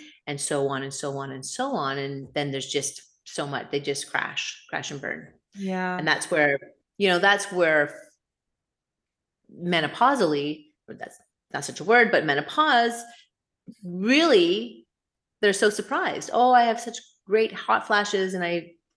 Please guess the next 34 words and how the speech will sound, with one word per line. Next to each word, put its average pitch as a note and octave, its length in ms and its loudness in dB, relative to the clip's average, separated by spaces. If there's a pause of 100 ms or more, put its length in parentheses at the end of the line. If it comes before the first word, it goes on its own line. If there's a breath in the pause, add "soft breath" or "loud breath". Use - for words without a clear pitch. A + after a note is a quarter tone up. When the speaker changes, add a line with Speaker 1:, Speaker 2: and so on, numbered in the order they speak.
(240)
Speaker 1:
vaginal A#3 380 2
dryness A3 500 0
and D#3 480 -10
all A3+ 200 2
these A#3 220 -4
crazy A#3 300 2
things A3+ 280 0
happening. D#3+ 580 -2 (300 soft breath)
I F3 40 -8
can't A#3+ 260 2
believe A3+ 300 0
it. D#3 260 2
I D3 380 -2
can G#3 120 -4
never," G#3 440 0
my F#3+ 100 0
brain A3+ 280 2
fog. D3 340 0 (560 loud breath)
But A3 120 8
it's G#3+ 140 6
because C4 640 -2
they F#3 240 0
didn't B3 360 -2
stop - 760 -2
to G3+ 100 -2
nurture F#3 520 2
and C#3+ 160 -4
fill E3+ 480 2
and, C#3 300 -6
and C#3+ 200 -4
nourish F3+ 380 0
their C#3 140 -4
bodies D#3 720 -4 (1080)
pre, D#3 640 -4